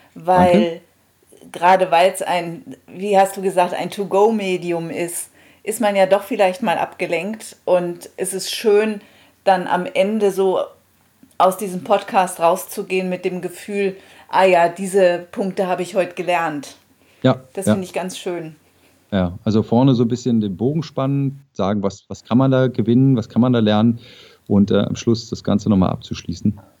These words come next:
Speaker 2: Ja, das ist für, ja, ja, richtig. Also das unbedingt. Äh, und das Letzte, äh, das ist natürlich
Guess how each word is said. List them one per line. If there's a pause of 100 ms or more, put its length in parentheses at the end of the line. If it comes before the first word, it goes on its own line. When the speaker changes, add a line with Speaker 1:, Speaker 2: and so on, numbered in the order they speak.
Speaker 2:
Ja,
das
ist
für,
ja,
ja,
richtig.
Also (280)
das
unbedingt.
Äh,
und
das
Letzte,
äh,
das
ist (320)
natürlich